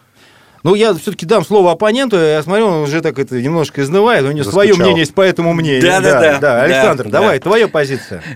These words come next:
Speaker 3: Сразу по ходу, э, было сказано, что у нас кризис потребления. Ребята, вы посмотрите, что происходит вечером в, э,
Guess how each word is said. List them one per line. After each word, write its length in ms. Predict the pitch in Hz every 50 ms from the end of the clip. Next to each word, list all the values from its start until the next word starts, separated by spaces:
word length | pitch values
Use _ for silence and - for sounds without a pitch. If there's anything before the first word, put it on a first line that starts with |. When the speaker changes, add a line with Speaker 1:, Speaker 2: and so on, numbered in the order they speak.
| - -
Speaker 3:
Сразу 540 | - - - - 160 180 180 160 143 143 -
по 120 | - 156
ходу, 480 | 151 - 185 180 160 117 107 107 104 110
э, 340 | 110 107 107 110 110 107 107
было 260 | 113 143 160 165 160
сказано, 480 | 151 - 180 170 165 156 147 143 135 120
что 340 | - - - 139 135 135 127
у 100 | 131 135
нас 400 | 135 147 156 160 160 156 - - 127 107
кризис 380 | - 139 160 165 151 151 - -
потребления. 720 | - 135 - - 131 127 127 131 123 107 92 92 90 - - - - - - -
Ребята, 520 | - - 123 143 151 170 160 147 - - 208
вы 140 | 190 127 123
посмотрите, 640 | 143 131 - 156 165 170 165 185 196 - - 123
что 180 | - - 180 165
происходит 640 | 151 156 151 143 - - 165 160 156 139 127 -
вечером 420 | 143 170 175 - - 139 120 113
в, 180 | 101 104 110 117
э, 800 | 123 127 127 123 123 120 120 107 - - - - - - -